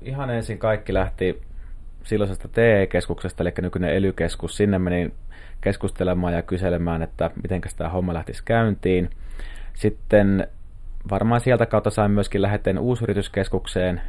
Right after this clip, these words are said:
jossa niin ikään kävin juttelemassa. Ja näistä molemmista tuli ihan semmoisia kullanarvoisia vinkkejä ja neuvoja taas ohjattiin eteenpäin muille asiantuntijoille. Mutta tota, käytännössä sitten niin sen aloituksen jälkeen niin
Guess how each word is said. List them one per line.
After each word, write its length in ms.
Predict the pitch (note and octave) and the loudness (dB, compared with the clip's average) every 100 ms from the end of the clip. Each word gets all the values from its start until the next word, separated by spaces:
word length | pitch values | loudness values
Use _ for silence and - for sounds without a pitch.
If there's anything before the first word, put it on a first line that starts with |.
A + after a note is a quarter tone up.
| - | -2
jossa 240 | F#2 - | -2 0
niin 180 | F#2 G2 | 2 4
ikään 260 | G#2 G#2+ G#2 | 6 4 4
kävin 240 | F2+ F2+ | 2 2
juttelemassa. 600 | F#2 - F2+ F2+ F2+ - | 2 0 2 2 0 0
Ja 40 | F#2+ | 2
näistä 260 | F#2 - | 2 2
molemmista 460 | C3 B2+ A#2 G2 G2 | 4 6 6 4 0
tuli 380 | - F#2+ F#2 - | 2 6 6 4
ihan 200 | G#2 F#2+ | 0 0
semmoisia 340 | G2 F2+ F#2+ | 2 0 0
kullanarvoisia 760 | F2 F#2+ F2+ E2+ D#2+ E2+ F2+ F2 | 0 2 2 0 0 0 2 2
vinkkejä 380 | F2 F2+ E2+ E2 | 2 0 0 0
ja 100 | E2 | 2
neuvoja 380 | E2+ D#2+ D#2 | 0 0 -2
taas 240 | D#2 E2 - | -2 -2 -2
ohjattiin 560 | E2 D#2 - D#2 D#2 - - - - - | -2 -2 -2 0 0 -2 -10 -14 -12 -6
eteenpäin 480 | - F2 E2 E2 F2 | 0 2 2 2 2
muille 260 | F#2+ F#2 | 4 4
asiantuntijoille. 920 | E2+ F#2+ F2 E2 E2 E2 E2+ D#2+ E2+ - - - - - - - - - - - - - - - - - - - | 2 2 0 0 -2 2 2 4 2 0 -10 -12 -12 -12 -10 -10 -10 -10 -10 -10 -10 -12 -12 -14 -14 -12 -8 2
Mutta 320 | A#2+ B2 B2 | 6 6 6
tota, 360 | C3 B2 C3 B2 - - - - | 4 10 10 10 4 -8 -10 2
käytännössä 460 | E3 E3+ B2 C3+ D#3 | 8 10 10 6 6
sitten 420 | E3 D#3+ D3+ D3 | 4 6 6 8
niin 120 | C#3+ | 6
sen 240 | C#3+ C#3 C#3 | 6 6 8
aloituksen 560 | C#3+ C3 B2 - B2+ | 8 8 4 2 4
jälkeen 540 | C3 B2+ G#2+ - F#2+ F#2 | 8 8 8 6 6 8
niin 240 | F#2 | 6